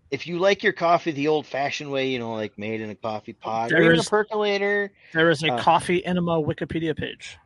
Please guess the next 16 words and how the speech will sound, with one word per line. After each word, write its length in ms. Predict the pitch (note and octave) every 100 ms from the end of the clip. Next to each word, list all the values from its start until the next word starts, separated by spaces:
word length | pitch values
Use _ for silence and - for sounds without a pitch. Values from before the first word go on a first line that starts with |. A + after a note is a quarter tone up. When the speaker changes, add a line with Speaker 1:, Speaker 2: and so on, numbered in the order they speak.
| _ _
Speaker 1:
There 280 | A#2 B2 B2
is 240 | B2 B2+ C3
a 100 | B2
coffee 500 | A#2+ A2+ A2+ A#2+ A2+
enema 280 | G#2 G#2+ G2+
Wikipedia 580 | G2 - G2 F2+ E2+
page. 380 | D#2+ D2 D2 - - _ _ _ _ _ _ _ _ _ _ -
Uh, 300 | A2+ A2 G#2 - _ -
check 240 | E3+ D#3+
out 340 | D#3+ D#3 D3+ -
co-, 180 | D3 -
J-, 240 | A2+ A#2
uh, 200 | A2+ G#2+
Coffee 320 | G2+ D3+ D3+ D3
Brand 260 | D3 C#3+
Coffee. 560 | C#3 C3+ C3+ C#3+ C#3